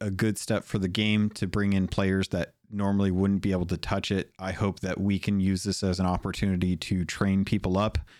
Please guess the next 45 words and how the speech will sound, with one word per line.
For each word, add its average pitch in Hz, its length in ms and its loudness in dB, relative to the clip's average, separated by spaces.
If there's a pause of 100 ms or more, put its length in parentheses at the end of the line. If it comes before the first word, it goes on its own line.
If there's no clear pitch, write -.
(140)
so 104 160 -4
that 87 100 -2
they 90 180 0
can 92 220 -2
get 92 200 0
used 92 480 0
to 101 460 0 (280)
Sea 110 260 -4
of 101 80 -2
Thieves, 107 280 0
so - 120 -2
that 87 160 0
we 90 80 0
can 87 200 -4
then 90 260 0
encourage 95 520 -2
them 101 220 0
into 107 320 0
High 113 240 0
Seas 131 460 -2 (140)
so - 140 -6
that 85 200 -2
they 95 120 0
can 98 200 -2
get 92 160 0
the 90 80 -4
full 95 260 0
experience, 98 720 -4
the 90 100 -6
thing 92 200 -4
that 80 120 -2
we 90 140 2
love. 87 400 0 (460)
Um, 98 520 0 (100)
I'm 113 180 -2
interested 120 440 0
to 104 80 2
hear 113 240 2
if 107 140 0
anyone 107 320 2
thinks 101 300 -4
that 98 180 -2
the 95 140 -2
thirty 107 360 -2
percent - 560 -4